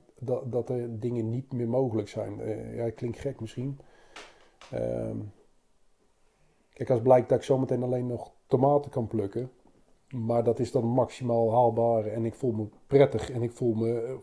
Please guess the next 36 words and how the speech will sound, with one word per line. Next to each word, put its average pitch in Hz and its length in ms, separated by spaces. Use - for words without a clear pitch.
eh, 123 180
een, 110 240
een, 113 240
eh, 107 540
ik - 180
heb 117 120
niet 131 140
meer 123 100
die 120 100
donkere 117 420
gedachten 120 640
en 117 120
ik 120 100
heb, 113 140
ik - 140
heb 123 140
minder 117 300
stress. 127 560
Ehm, 98 540
maar 127 120
als 113 100
ik 117 100
weet 123 200
dat 123 100
ik 113 120
au-, 117 280
aubergines 117 600
ook 135 140
nog 143 120
zou 123 180
kunnen 110 280
plukken, 104 320
zeg 104 220
maar, 113 140
met 107 140
dezelfde, 107 720